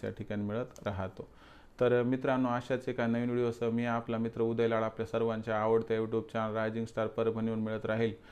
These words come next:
तोपर्यंत माझ्या प्रत्येक शेतकरी मित्राचे आणि कुक्कुटपालक बांधवाचे आजच्या व्हिडिओमध्ये मनापासून खूप खूप आभार.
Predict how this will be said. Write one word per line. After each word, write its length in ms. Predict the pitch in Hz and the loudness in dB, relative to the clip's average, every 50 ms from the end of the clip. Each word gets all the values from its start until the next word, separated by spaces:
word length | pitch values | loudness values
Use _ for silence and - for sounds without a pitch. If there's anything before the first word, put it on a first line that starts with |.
| - - - - - | -20 -20 -8 0 4
तोपर्यंत 340 | 139 135 135 143 139 139 139 | 4 4 6 4 2 4 4
माझ्या 240 | 135 123 120 120 117 | 2 2 2 0 0
प्रत्येक 380 | - 123 113 - - 120 120 | 0 0 -2 0 -2 -6 -4
शेतकरी 400 | - - 113 104 - - 117 113 | -2 -2 -4 -2 0 0 2 4
मित्राचे 460 | 113 113 117 117 127 123 120 120 - 113 | 4 4 2 2 2 0 0 0 0 0
आणि 200 | 110 117 123 123 | 0 0 0 0
कुक्कुटपालक 580 | 123 123 113 120 113 113 113 110 107 107 107 | 0 0 0 0 0 0 0 -2 0 0 -2
बांधवाचे 500 | 110 107 101 104 101 104 104 101 - - | -4 -4 -4 -4 -6 -6 -8 -10 -8 -6
आजच्या 340 | 98 101 110 107 - - 113 | -6 -6 -6 -6 -2 0 2
व्हिडिओमध्ये 440 | 113 113 123 131 131 131 123 127 123 | 2 2 2 2 2 0 0 -2 -2
मनापासून 580 | 123 123 131 127 123 - 110 104 - 120 117 117 - | -2 -2 -2 -4 -4 -6 -8 -8 -6 -6 -6 -6 -4
खूप 160 | - 110 104 - - - | -6 -8 -8 -6 -4 0
खूप 200 | 139 143 143 - - - - - - - - - - | 0 0 0 -4 -16 -20 -20 -20 -20 -20 -18 -10 -4
आभार. 500 | 101 101 98 101 98 101 - - - | -4 -4 -4 -4 -6 -12 -14 -16 -20